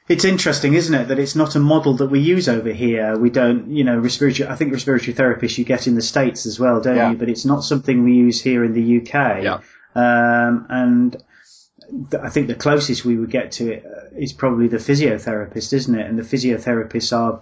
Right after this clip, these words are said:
Speaker 1: very general over here. They may shoot me down in flames for saying that. I know they do have their specialist
Speaker 2: Right.
Speaker 1: areas, but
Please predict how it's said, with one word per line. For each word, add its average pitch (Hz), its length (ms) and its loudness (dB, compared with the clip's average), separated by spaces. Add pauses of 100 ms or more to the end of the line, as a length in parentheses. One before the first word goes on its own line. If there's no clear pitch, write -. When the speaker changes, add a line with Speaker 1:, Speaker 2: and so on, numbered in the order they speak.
(140)
Speaker 1:
very 113 560 0
general 127 480 2
over 101 220 -2
here. 110 260 0
They 113 140 2
may 117 320 4 (100)
shoot 120 300 0
me 117 100 2
down 110 220 0
in 110 80 2
flames 110 340 0
for 110 80 -4
saying 117 380 0
that. 101 100 -2
I 110 120 -2
know 117 180 4
they 107 120 0
do 120 200 4
have 120 200 -2
their 98 100 -6
specialist - 480 -4
Speaker 2:
Right. 107 100 0
Speaker 1:
areas, 104 260 -4
but 113 260 -2